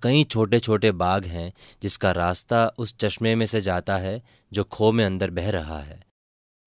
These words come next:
खो के अंदर आने पर आप लोगों ने भी उसको ज़रूर देखा होगा,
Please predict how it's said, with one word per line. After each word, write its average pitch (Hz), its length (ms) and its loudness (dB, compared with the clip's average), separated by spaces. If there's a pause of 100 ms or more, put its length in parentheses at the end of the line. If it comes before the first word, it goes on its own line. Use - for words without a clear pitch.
खो 147 220 6
के 147 120 4
अंदर 123 280 6
आने 107 260 2
पर 104 180 0
आप 107 260 2
लोगों 110 300 2
ने 110 100 2
भी 113 120 0
उसको 110 180 -2
ज़रूर 107 320 0
देखा 101 300 0
होगा, 90 420 0